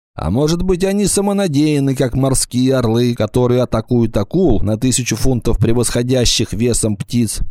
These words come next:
Акулы коварны и опасны, поэтому орлы не могут их убить. Но и в противном случае у них не хватило бы сил перетащить добычу куда-нибудь на поверхность острова".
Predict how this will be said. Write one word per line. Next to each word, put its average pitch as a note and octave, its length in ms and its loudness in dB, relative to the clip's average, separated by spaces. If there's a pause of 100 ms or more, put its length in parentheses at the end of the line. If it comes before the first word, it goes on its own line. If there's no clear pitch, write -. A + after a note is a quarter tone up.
(140)
Акулы D3 460 2
коварны D#3 640 0
и D#3+ 60 2
опасны, D3+ 760 0
поэтому D3 540 0
орлы D#3 240 2
не F3 120 0
могут E3 380 0
их E2+ 180 0
убить. E2 440 -2 (160)
Но D#2+ 160 -2
и A2 80 2
в G#2+ 80 -6
противном C#3+ 640 -2
случае D3 520 -2
у C#3+ 100 0
них D3 300 -2
не C#3 120 0
хватило C#3+ 520 0
бы C3 160 0
сил D3+ 280 -2
перетащить C#3 680 0
добычу C#3 480 0
куда-нибудь D3 600 0
на C#3 120 0
поверхность D3 640 0
острова". F2+ 500 -2